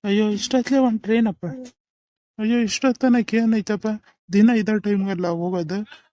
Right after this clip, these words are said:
ಹ್ಮ್, ಹೋಗ್ಬಿಡ್ತೀನಿ ತಗರಪ್ಪ, ಹೊಲ ಮುಟ್ಟತ್ಲೆ ಕತ್ಲಾತತ್ ಮತ್ತೆ. ದಾರ್ಯಾಗ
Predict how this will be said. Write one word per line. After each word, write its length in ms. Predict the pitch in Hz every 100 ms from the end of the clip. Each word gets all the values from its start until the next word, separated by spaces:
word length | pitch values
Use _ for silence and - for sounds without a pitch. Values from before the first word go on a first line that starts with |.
| _
ಹ್ಮ್, 160 | 185 180
ಹೋಗ್ಬಿಡ್ತೀನಿ 520 | 185 196 202 214 220 185
ತಗರಪ್ಪ, 400 | 180 185 185 - 180 _ _
ಹೊಲ 240 | 175 170 185
ಮುಟ್ಟತ್ಲೆ 520 | 185 165 180 165 175
ಕತ್ಲಾತತ್ 680 | 170 170 165 175 - 165 160
ಮತ್ತೆ. 540 | 160 - 175 165 _ _ 165
ದಾರ್ಯಾಗ 380 | 170 175 185